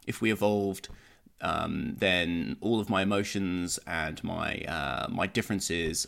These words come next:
are therefore kind of, um, are beneficial somehow or would have served my ancestors well."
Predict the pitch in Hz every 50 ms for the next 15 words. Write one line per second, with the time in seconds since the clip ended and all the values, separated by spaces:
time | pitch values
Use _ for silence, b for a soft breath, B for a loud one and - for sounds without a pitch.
0 | - - 82 - - - 85 - 92 82 78 - - 85 78 71 73 - - -
1 | - - - - - - - - - - - - - - _ - - - - -
2 | - - 117 120 - - 98 - - - - - - 71 87 87 - - - -
3 | - 65 - - - - 95 95 - - 120 117 110 - 107 95 82 - 90 98
4 | 95 - 80 - - - 82 80 80 - - B B B B B B B 95 90
5 | 82 76 - -